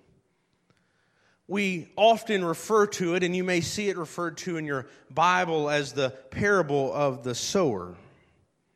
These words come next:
As we dig into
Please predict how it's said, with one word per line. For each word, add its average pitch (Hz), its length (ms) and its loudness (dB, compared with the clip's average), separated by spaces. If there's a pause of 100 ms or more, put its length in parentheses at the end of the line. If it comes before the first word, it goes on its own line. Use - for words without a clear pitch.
(1500)
As 165 140 0
we 196 80 2
dig 208 320 0
into 202 720 2